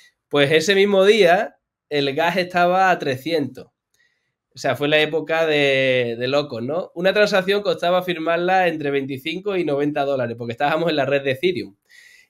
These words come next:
Y resulta que yo estaba diciendo que vamos a democratizar el acceso a la inversión. Es, es decir, invierte cien dólares y fi-, para firmarla te cuesta veintisiete, ¿sabes? <laughs> O sea, avisé a los pequeños inversores, claro, en esa época éramos los cuatro socios,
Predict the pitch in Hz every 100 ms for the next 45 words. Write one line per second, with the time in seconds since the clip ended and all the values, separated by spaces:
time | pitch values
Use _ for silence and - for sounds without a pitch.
0 | _ _ - 165 160 185 190 208 202 208
1 | 208 190 190 196 226 202 170 185 202 202
2 | 190 185 175 165 160 185 208 185 190 196
3 | 180 170 151 214 196 160 180 190 180 160
4 | 160 214 240 226 208 220 240 240 202 175
5 | 180 - 170 165 165 196 262 277 247 185
6 | 214 220 220 208 180 180 240 220 - 123
7 | 170 - - 185 - 247 - 156 - 143
8 | - - - 170 160 143 - _ - 160
9 | 156 147 147 202 214 196 190 180 175 175
10 | 170 156 151 - 170 175 180 175 131 135
11 | 123 123 135 135 135 143 135 131 131 -
12 | 131 127 123 139 135 165